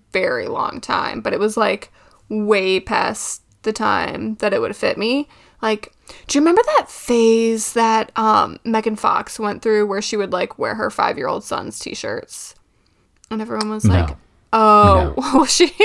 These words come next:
Speaker 1: went through this phase where she
Speaker 2: No.
Speaker 1: was, like, wearing her kids' t-shirts. And it's like, "Oh, cute crop top."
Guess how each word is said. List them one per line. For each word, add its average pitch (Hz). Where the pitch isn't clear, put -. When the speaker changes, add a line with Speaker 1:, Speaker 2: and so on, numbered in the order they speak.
Speaker 1:
went 220
through 269
this 240
phase 185
where 196
she 185
Speaker 2:
No. 202
Speaker 1:
was, 196
like, 214
wearing 170
her 226
kids' -
t-shirts. -
And 220
it's -
like, -
"Oh, 302
cute -
crop -
top." 262